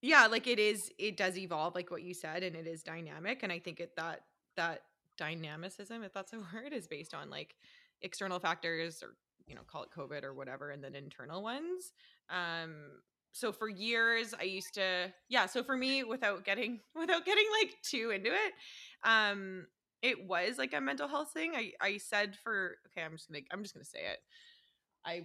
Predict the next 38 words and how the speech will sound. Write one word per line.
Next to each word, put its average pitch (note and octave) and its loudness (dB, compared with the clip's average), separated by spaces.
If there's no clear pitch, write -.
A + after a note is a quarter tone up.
share D3+ -8
a C3+ -10
lot E2+ -10
of E2+ -12
them. F#2+ -14
I C#4+ 2
don't E4+ 0
share G3+ -4
a E3 -4
lot C#3+ -2
on C#3+ -8
this, C#3 -12
I D3+ -12
guess, - -12
but E3+ -6
I, A#2 -6
maybe G#3+ -8
I C3+ -8
do. E2+ -12
Um, F#3+ 2
yeah, D#4 8
I C#4 12
was, D4 4
like, A3+ 0
when B3 4
I B3+ 6
first A#3+ -2
got C4+ 4
into G3+ -2
it, F#3+ -2
like, - -4
when F3+ -6
I F3 -4
was, F3+ -8
like, F#3+ -14
eighteen F3 -10
and, F3 -12
like, E3+ -12